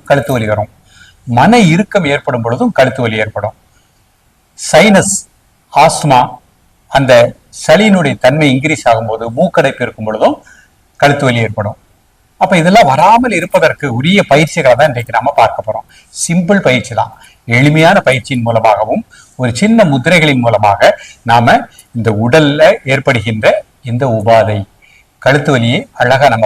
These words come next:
வராமல் தடுக்க முடியும். இந்த பயிற்சியை கழுத்து வலி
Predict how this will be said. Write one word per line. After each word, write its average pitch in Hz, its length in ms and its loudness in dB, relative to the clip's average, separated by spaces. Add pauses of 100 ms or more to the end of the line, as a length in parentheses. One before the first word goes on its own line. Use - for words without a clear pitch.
வராமல் 196 420 4 (200)
தடுக்க 127 340 -2
முடியும். 104 320 -6 (880)
இந்த 220 120 2 (100)
பயிற்சியை 165 400 2 (140)
கழுத்து 175 260 2
வலி 175 140 2